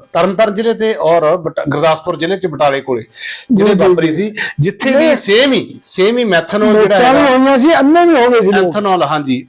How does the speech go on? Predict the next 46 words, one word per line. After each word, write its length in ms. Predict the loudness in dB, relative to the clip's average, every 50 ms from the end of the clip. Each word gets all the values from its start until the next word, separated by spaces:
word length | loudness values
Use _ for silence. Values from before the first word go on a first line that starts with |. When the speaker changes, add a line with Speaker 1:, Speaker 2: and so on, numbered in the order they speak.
| _ -2
Speaker 1:
ਅ, 340 | 0 0 0 -2 -2 -6 -6
ਇੱਕ 100 | -4 -4
ਸੌ, 220 | -4 -2 -2 -4
ਸਵਾ 300 | -2 -2 0 2 2 2
ਸੌ 160 | 2 2 0
ਦੇ 100 | 0 0
ਕਰੀਬ, 300 | -2 -2 -4 -4 -4 -4
ਅ, 20 | -4
ਅ, 760 | -6 -6 -6 -8 -8 -8 -4 -2 0 0 0 0 -2 -4 -8 _ -10 -8
ਜਿਹੜੇ 160 | -6 -6 -4
ਹੈਗੇ 300 | -4 -6 -6 -4 -2 -2
ਆ, 140 | 0 -2 -2
ਅ, 720 | -4 -8 -16 -20 -18 -18 -18 -18 _ _ -2 0 0 0 0
Speaker 2:
ਪਰ 80 | 0
Speaker 1:
ਮੌਤਾਂ 200 | 2 2 2 2
Speaker 2:
ਤੁਸੀਂ 260 | 2 0 0 0 2
Speaker 1:
ਹੋਈਆਂ 120 | 2 2 2
Speaker 2:
ਹੁਣ 80 | 2
Speaker 1:
ਸੀ। 60 | 2 2
Speaker 2:
ਇਹ 60 | 4
ਦੇਖੋ, 320 | 4 2 2 2 2 0 0 0 0 -2 -2
ਇਹਦੀ 420 | 0 2 2 4 4 2 2 2 2
ਜ਼ਿੰਮੇਵਾਰੀ 680 | 0 0 0 0 2 2 4 4 4 4 2 0 0
ਕਿਸੇ 460 | -2 -4 -4 -4 -4 0 0 2 2 2
ਤੇ 340 | 2 2 2 4 4 4
ਨਹੀਂ 160 | 2 2 0 0
ਪੈਣੀ। 420 | 0 0 0 0 -2 -4 -4 -8 -12 _ _ _ _ -4 -4
Speaker 1:
ਜੀ। 240 | -4 -4 -6 -8 -12 -20 _ _ _ _ -2
Speaker 2:
ਦੋ 260 | 2 2 4 2 2
ਚਾਰ 300 | 2 2 2 2 2 2
ਬੰਦੇ 340 | 0 0 0 0 0 0 0
ਫੜ 220 | 0 0 -2 0
ਲਏ 140 | 0 0 2
ਹੋਣੇ 240 | 2 2 2 2 2
ਆ, 60 | 2 0
ਫੜ, 480 | 0 -2 -2 -2 0 0 0 -2 -2
ਫੜ 260 | -4 0 0 0 2 2
ਵੀ 120 | 0 2
ਲਏ 280 | 2 2 4 4 4 2
ਆ 40 | 2
ਤੇ 140 | 2 2
ਦੋ 180 | 2 4 2 2
ਚਾਰ 220 | 2 2 0 2
ਹੋਰ 240 | 2 2 2 0 0
ਫੜ 240 | 2 0 0 0 2
ਲੈਣਗੇ, 360 | 0 0 0 0 0 0 0